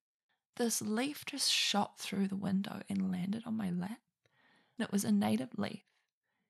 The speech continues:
and there was no wind. There was no wind that day. And I didn't say anything, but I put it on the ground on my feet, and we just went to my nana's house and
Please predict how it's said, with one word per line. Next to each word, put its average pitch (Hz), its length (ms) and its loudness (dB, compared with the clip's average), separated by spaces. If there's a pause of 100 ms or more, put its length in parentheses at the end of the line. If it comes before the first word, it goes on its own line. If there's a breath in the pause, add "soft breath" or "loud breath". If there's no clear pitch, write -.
(160)
and 220 160 2
there 226 120 2
was 240 300 -2 (360)
no 214 340 0
wind. - 520 -12 (420)
There 214 120 -2
was 214 180 -4 (300)
no 202 120 -2
wind - 480 -12
that - 320 -20
day. 294 200 -20 (1600)
And 233 120 2
I 233 80 4
didn't 233 340 0
say 202 340 0
anything, - 480 -4
but - 120 -8
I 110 140 -6
put - 160 -10
it - 140 -10
on 240 160 -4
the 247 80 -8
ground 190 320 -4
on 196 60 0
my 190 120 -4
feet, - 380 -8 (100)
and 175 160 0
we 180 120 0
just - 280 -2
went 175 180 0 (120)
to 170 460 -4
my 180 120 -2
nana's 170 320 -8
house - 380 -12 (160)
and 165 340 -2